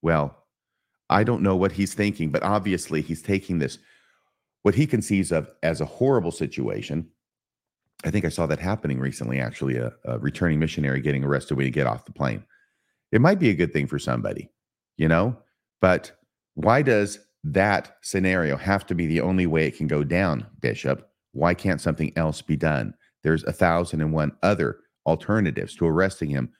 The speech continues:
when he gets off the plane. He, he's using this for manipulative effect to get her to agree to not do it. That's, that much seems clear to me.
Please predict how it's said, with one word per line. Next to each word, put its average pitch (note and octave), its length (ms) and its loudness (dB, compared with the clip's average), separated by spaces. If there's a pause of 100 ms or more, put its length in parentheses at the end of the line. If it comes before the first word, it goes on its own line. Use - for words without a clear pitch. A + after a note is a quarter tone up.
(120)
when E2 140 2
he E2+ 100 4
gets D2+ 260 0
off A#1+ 240 -4
the - 80 -18
plane. C2+ 440 -4 (500)
He, F2 180 -2
he's F2+ 280 -2
using G#2 360 2
this C#2+ 180 -4
for C2+ 420 -4 (440)
manipulative E2+ 720 0
effect D2+ 420 0
to D#2+ 60 -6
get E2 220 0
her D2+ 140 -2
to D2 180 -2
agree C#2 320 -2
to - 160 -8
not D#2 360 -2
do - 160 -6
it. - 160 -12 (800)
That's, - 200 2
that G2 320 2
much C#2 160 -6
seems C#2 200 -4
clear D2 200 -2
to A1+ 80 -6
me. A#1 220 -8